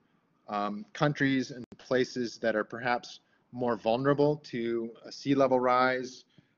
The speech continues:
higher frequency of droughts or erratic weather,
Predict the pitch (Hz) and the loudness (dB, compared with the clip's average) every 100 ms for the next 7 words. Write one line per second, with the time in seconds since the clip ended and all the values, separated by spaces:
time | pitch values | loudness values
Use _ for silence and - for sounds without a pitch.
0 | _ 131 123 - 127 - 127 - 113 92 | _ -6 -6 -4 -8 -10 -14 -10 -10 -10
1 | - 107 117 120 117 - - 107 101 101 | -10 -4 -2 -2 -6 -16 -12 -8 -8 -6
2 | 101 104 120 113 113 113 113 113 123 120 | -8 -10 -6 -4 -4 -4 -6 -4 -2 -4
3 | 127 | -6